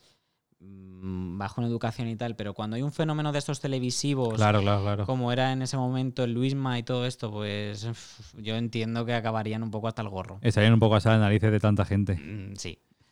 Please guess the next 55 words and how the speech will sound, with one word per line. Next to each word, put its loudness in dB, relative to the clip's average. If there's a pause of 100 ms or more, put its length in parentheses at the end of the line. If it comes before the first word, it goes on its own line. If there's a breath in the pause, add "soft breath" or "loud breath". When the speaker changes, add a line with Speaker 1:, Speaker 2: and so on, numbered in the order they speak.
(140)
Speaker 2:
Pero 2
bueno, 2
eh, 2
fenómenos 6
y 6
gente 8
que 8
te 8
encuentras 8
por 6
Madrid, 6 (100)
porque 4
Speaker 1:
Sí. -8
Speaker 2:
tú 0
vives 6
en 4
Madrid. 4 (320)
Speaker 1:
Yo -12
vivo -4
en -4
Madrid. -4 (300)
Speaker 2:
Qué 0
gustito, -4
a 2
mí 2
me 0
encanta. -6 (300)
Speaker 1:
A -10
mí -6
también. -4
Speaker 2:
Yo, 2
ah, 8
iba 8
a 8
decir, 4
yo 6
digo, 6
igual 6
tú 4
la 8
tienes 4
un 2
poco 6
Speaker 1:
No, 8
no, 6
no, 2
no. 0
Ahora 0
estoy 0
muy 0
contento, 0
me 0
acabo 2
de 4
mudar, 2